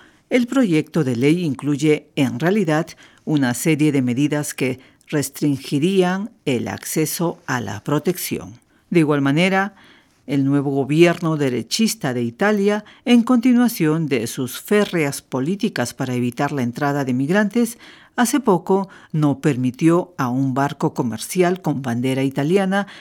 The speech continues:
que desembarcara migrantes que había salvado en el Mediterráneo. Un barco comercial que portaba equipamientos de plataformas petroleras salvó a sesenta y seis migrantes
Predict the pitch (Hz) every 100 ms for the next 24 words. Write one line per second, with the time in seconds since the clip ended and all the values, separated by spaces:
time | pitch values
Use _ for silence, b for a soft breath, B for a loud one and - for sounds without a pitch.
0 | B - 240 233 233 240 247 - 151 143
1 | 156 131 123 135 131 143 - B B B
2 | _ 131 120 127 127 127 123 160 208 208
3 | 208 151 113 107 104 113 113 120 135 208
4 | 127 87 76 165 - b b b b b
5 | _ - 151 135 135 135 - 139 139 123
6 | - - 196 214 175 - 120 - 139 139
7 | 139 B B - 139 135 214 233 196 156
8 | 135 147 147 131 117 - 127 117 - 143
9 | 143 139 - 139 117 - 123 156 202 214
10 | 208 B B B - 262 262 175 160 175
11 | - _ - 135 127 - 135 131 127 123
12 | - 160 156 - 131 139 165 170 190 185
13 | 190